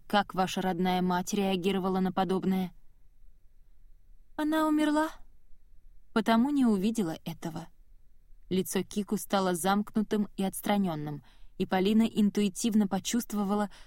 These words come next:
что за этим непременно что-то кроется. Что-то,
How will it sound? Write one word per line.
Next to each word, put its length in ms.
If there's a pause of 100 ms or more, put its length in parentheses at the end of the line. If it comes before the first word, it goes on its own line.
(120)
что 220
за 120
этим 380
непременно 560
что-то 360
кроется. 640 (580)
Что-то, 520